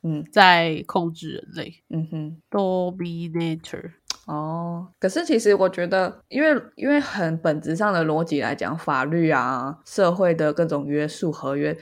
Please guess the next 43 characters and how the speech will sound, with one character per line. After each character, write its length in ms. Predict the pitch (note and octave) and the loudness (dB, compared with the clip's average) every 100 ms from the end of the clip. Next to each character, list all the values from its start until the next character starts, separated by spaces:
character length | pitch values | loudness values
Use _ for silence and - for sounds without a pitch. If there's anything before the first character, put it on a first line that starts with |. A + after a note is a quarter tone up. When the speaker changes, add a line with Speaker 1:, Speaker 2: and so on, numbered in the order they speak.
| - | 0
Speaker 1:
这 120 | B3 | 0
全 320 | A#3+ E3 D#3+ | 4 4 4
部 140 | F3 G3 | 2 2
都 160 | F3+ | 0
是 200 | F3 F3 | -2 -2
一 60 | D#3+ | -2
个 140 | D#3+ | -2
演 180 | C3 C#3+ | 0 0
算 240 | E3 G3 D#3 | 0 -2 0
的 120 | D#3 | -2
结 280 | - - - | -6 -10 -8
果 200 | - - | -10 -10
嘛。 240 | - - A3 _ | -14 -16 -20 _
就 160 | D#3+ D#3 | -4 2
是 120 | E3 | 4
Speaker 2:
嗯 20 | |
哼。 280 | G3+ G3+ G#3 _ | 4 2 -4 _
Speaker 1:
法 120 | C#3+ | 0
律 140 | D#3+ F3+ | 2 2
怎 100 | D3 | 0
么 100 | D#3 | -4
定 260 | D#3+ D#3 D#3 | -2 -2 -2
才 140 | C#3 | -6
不 100 | D3 | -4
会 80 | D3+ | -2
让 160 | D#3 | -2
人 100 | B2+ | -4
觉 120 | C3+ B2 | -4 -2
得 120 | D3 | -2
很 160 | D3 E3+ | -4 -6
烦， 280 | - - - | -8 -8 -6
但 160 | D3 | -8
是 140 | D3 D3+ | -4 -4
又 80 | |
不 220 | D3 A#2+ D3 | -2 -2 -2
会 160 | C#3+ | 0
让 240 | D3 C#3 E3 | 0 -2 -6
社 180 | D#3 D3 | -6 -4
会 120 | C#3 | -4
崩 240 | C3 A#2+ C#3+ | -4 -8 -10
溃， 200 | - - - _ | -8 -8 -8 _
对 80 | - | -12
啊。 140 | F2 | -12